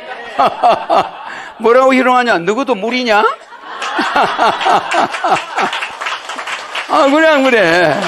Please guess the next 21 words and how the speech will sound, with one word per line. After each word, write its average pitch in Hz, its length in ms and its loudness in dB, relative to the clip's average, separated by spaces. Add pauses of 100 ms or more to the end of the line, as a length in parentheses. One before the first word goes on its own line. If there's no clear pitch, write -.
(920)
어? - 600 -2
야, 240 120 4
누구가 247 420 0
먹는 220 340 0
그것도 240 280 0
물이라고 226 460 2
먹냐? 175 520 2
뭐, 180 140 2
이런 202 280 2
식이지. 151 540 -2 (280)
희롱하고 285 540 4
있는 269 220 2
거야. 190 680 4 (320)
이거 269 140 0
먹어봐야 262 640 4
알아요. 147 560 -2 (640)
또 262 100 0
나오는 254 360 2
구멍을 233 480 2 (420)
안반에서 247 640 0 (300)
튀어나오네. 170 720 -2